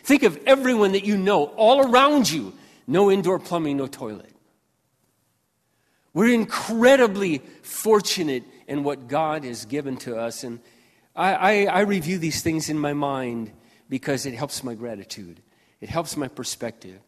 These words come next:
It reminds me how, how much I have actually to really give. <clears throat> I'm gonna finish this series tonight I started last week entitled The Choice.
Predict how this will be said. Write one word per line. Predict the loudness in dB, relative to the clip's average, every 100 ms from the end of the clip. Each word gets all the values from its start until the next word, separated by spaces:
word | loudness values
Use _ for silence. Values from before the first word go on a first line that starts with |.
| _ _ -14
It | -6
reminds | -2 0 0 -2
me | -6
how, | -4 -4 -4 -8 -20 _ _
how | -10 -8
much | -8 -10
I |
have | -14 -12 -12
actually | -14 -14 -14 -14
to | -14
really | -12 -12 -14
give. | -14 -16 -18 _ _ _ _ _ _ _ _ _ _ _ _ _ _ -10
<clears throat> |
I'm | -10 -10 _ _ _ -4 -2
gonna | 0 -2
finish | -6 -4 -2 -2 -4
this | -6
series | -4 -4 -2 -4
tonight | -4 -4 -2 -2
I |
started | -4 -4 -6 -4
last | -4 -6 -8
week | -10
entitled | -10 -10 -10 -10 -12
The |
Choice. | -12 -8 -8 -8 -10 -12